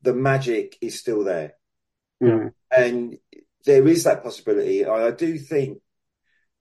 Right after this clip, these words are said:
Speaker 1: um, you know, we're, we, you know, we're fighting on loads of fronts. It was disappointing to get knocked out of the League Cup, but, you know, still, like, Europa League,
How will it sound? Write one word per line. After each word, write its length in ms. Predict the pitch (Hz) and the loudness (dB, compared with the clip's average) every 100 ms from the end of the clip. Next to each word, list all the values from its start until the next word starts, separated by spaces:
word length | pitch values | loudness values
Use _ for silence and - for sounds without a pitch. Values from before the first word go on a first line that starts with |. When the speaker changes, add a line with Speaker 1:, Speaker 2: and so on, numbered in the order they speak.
| - | -10
Speaker 1:
um, 320 | 104 107 104 | -6 -6 -6
you 100 | 131 | -4
know, 140 | 113 104 | -2 0
we're, 160 | 117 | 0
we, 120 | 117 | 0
you 60 | 123 | -2
know, 60 | 104 | -2
we're 120 | 113 | -4
fighting 420 | - 160 - 117 | -2 -4 -4 -6
on 360 | 113 113 110 _ _ _ _ _ - | -8 -10 -14 _ _ _ _ _ -4
loads 340 | 147 156 139 | 2 4 2
of 60 | - | -2
fronts. 200 | 95 95 | -6 -6
It 60 | |
was 80 | 117 | -8
disappointing 380 | 143 - 120 - | -8 -2 -2 -2
to 80 | - | -4
get 180 | 107 104 | -4 -4
knocked 240 | 90 - | -8 -6
out 120 | 76 | -4
of 80 | 87 | -2
the 60 | 92 | -2
League 160 | 87 | -2
Cup, 240 | 90 - - | -6 -6 -2
but, 180 | 95 - | -2 -2
you 100 | 90 | -4
know, 140 | 82 | -4
still, 260 | - - - | -4 -8 -4
like, 180 | 85 | -4
Europa 400 | - 101 123 123 | -2 -2 -2 -4
League, 340 | 95 92 87 | -4 -4 -4